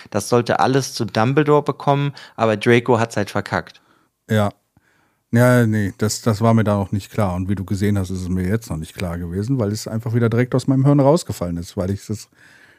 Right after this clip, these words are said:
Speaker 2: so wieder so ein bisschen, äh, ja, Monty Python-mäßig fand, wie er da immer gescheitert ist dann an der Stelle.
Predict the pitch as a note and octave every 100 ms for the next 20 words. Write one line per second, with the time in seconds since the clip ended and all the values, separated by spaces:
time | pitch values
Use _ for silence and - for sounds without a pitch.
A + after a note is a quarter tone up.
0 | _ - A2 A2 A2 - _ _ _ _
1 | _ _ _ _ _ _ _ _ _ G#2+
2 | G#2+ G#2 G2+ - A2 G#2 G#2+ G2+ G2 F#2+
3 | G2 F#2+ - _ _ _ _ _ _ _
4 | _ _ _ F#2+ G2 F2 - G#2 G#2+ -
5 | G2+ G#2+ - G2+ G2 - - G#2 G2 G#2
6 | G2+ G2 G2+ G2 - G#2 - G#2+ A2 D#2+
7 | D#2+ F2 E2 E2 - F#2 E2+